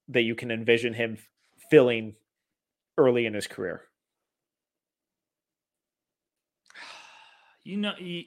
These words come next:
Speaker 2: I hate how much you just wanna put me on the spot with pro comps. Um, Brogdon?
Speaker 1: You, you, you think he runs that much point?
Speaker 2: No, I'm just saying the idea of, like, how he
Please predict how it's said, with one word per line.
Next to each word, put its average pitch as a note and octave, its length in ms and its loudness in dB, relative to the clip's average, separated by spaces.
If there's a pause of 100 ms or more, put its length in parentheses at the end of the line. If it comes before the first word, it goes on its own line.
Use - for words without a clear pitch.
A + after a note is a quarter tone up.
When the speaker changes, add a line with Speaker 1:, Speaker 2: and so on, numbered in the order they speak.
Speaker 2:
I D3 140 8
hate D#3+ 380 6
how C#3+ 160 0
much C3+ 280 -2
you A#2+ 120 -4
just A#2 180 -6
wanna A2+ 220 0
put A2 260 0
me G#2+ 140 0
on G2 120 -2
the F#2+ 80 -6
spot G2+ 320 2
with F#2+ 160 -10
pro A2+ 240 0
comps. - 500 -8 (380)
Um, B2 760 4 (180)
Brogdon? G3 580 4 (2000)
Speaker 1:
You, E3 260 0
you, D#3+ 260 -6 (180)
you E3 100 2
think G3+ 160 0
he G3+ 80 -2
runs E3 220 4
that F3+ 140 4
much C#3+ 180 -2
point? G#3+ 260 -2 (560)
Speaker 2:
No, F3 340 8
I'm D3 160 4
just E3+ 220 0
saying E3+ 320 2
the D3 160 4
idea C3+ 420 2
of, A#2+ 160 -2
like, A#2 320 0
how B2 280 0
he A#2 480 -4